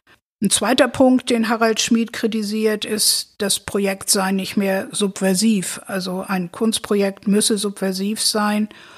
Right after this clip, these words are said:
und die Stolpersteine seien inzwischen Mainstream geworden. Gut, und dann also ein letzter Punkt, äh, von Harald Schmid, den man nicht ganz von der Hand weisen kann,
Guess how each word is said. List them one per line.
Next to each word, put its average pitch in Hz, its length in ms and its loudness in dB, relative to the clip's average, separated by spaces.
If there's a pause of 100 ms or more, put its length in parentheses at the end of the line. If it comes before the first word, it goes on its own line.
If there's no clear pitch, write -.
(160)
und - 340 0 (120)
die 190 100 -2
Stolpersteine 202 840 0
seien 185 380 -2
inzwischen 190 480 0
Mainstream 190 640 -2
geworden. 180 560 -6 (760)
Gut, 277 220 4
und 226 460 2
dann 262 260 6
also 240 220 2
ein 208 180 0
letzter 226 420 4
Punkt, 233 640 0
äh, 214 340 2
von 214 320 -2
Harald 208 280 0
Schmid, 214 320 2
den 208 120 2
man 196 160 0
nicht - 180 -4
ganz 226 220 0
von 214 180 -2
der 202 80 2
Hand 208 240 0
weisen 202 380 0
kann, 196 320 -2